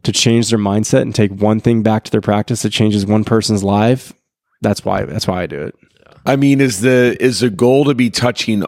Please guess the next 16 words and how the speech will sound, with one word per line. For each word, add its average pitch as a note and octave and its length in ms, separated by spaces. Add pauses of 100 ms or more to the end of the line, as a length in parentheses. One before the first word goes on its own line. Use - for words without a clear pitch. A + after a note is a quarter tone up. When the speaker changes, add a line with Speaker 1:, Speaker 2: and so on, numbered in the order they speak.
(100)
Speaker 2:
all G2+ 260
sports? D3 580
I A2+ 40
mean, G#2 240
what, A2+ 220
what A#2+ 140
do B2 60
you A#2+ 80
think A2+ 180
the G#2+ 100
long-term A2 560
goal G2+ 240
as F#2 100
far G2 240
as, G2 220
uh, F#2+ 300